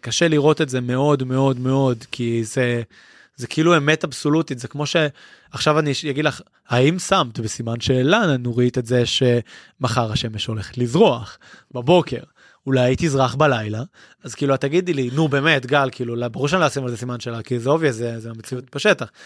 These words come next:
אז כאילו, אני לא... זה, אז, אז אותו דבר, אנשים שהם רואים... האם את שמת בסימן שאלה את זה שאמא שלך אוהבת אותך? כאילו, יש דברים שאנשים לוקחים אותם כמובן מאליו, ואז הם לא ישימו עליהם סימן שאלה, וזה בדיוק ה-, הבעיה. אני חושב שה-, שהדרך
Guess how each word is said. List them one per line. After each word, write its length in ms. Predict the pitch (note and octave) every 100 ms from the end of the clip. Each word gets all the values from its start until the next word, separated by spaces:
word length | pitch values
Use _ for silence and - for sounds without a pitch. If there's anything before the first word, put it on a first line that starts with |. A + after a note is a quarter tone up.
| - - - -
אז 140 | A#2
כאילו, 220 | - A#2+
אני 160 | A#2 A#2+
לא... 460 | C3+ D#3 D3+ C#3 B2+
זה, 100 | B2
אז, 160 | B2 - -
אז 100 | B2
אותו 180 | C3+
דבר, 320 | E3 G#3 B3+ D3
אנשים 260 | B2 D#3
שהם 140 | C#3+ D#3+
רואים... 220 | D3 F3 - _ _ _ _ _ -
האם 220 | C3 E3+
את 60 | E3+
שמת 220 | E3+ F3+
בסימן 360 | D#3 C3+ A#2
שאלה 260 | G#2+ D#3+ A3
את 80 | C3
זה 60 |
שאמא 280 | B2 B2 A#2+
שלך 280 | A#2+ D3 -
אוהבת 280 | F3 F#3 E3+
אותך? 160 | D3 - -
כאילו, 180 | D3 C3+ - _ -
יש 140 | D#3
דברים 260 | - G3+ G#3+
שאנשים 320 | E3 B2+ E3
לוקחים 300 | D3+ - E3+
אותם 200 | F#3 D#3+
כמובן 500 | C3+ C3 B2+ B2 D3
מאליו, 520 | C#3+ C3+ F3 B3 E3+ F3 - - - - _ -
ואז 180 | C#3
הם 80 | D#3
לא 80 | F3 A#3+
ישימו 300 | - E3+ C#3
עליהם 160 | B2+
סימן 260 | A#2+ B2 A#2
שאלה, 220 | - A#2+
וזה 160 | B2 D#3
בדיוק 320 | G3 G#3 G3
ה-, 60 | G3+ -
הבעיה. 540 | D3 C3 C3 C#3+ D3 B2 _ - - - - -
אני 140 | C3
חושב 160 | - G3
שה-, 540 | - B3+ D#3+ C#3 C3 D3+
שהדרך 600 | - B2+ E3+ G#3+ F#2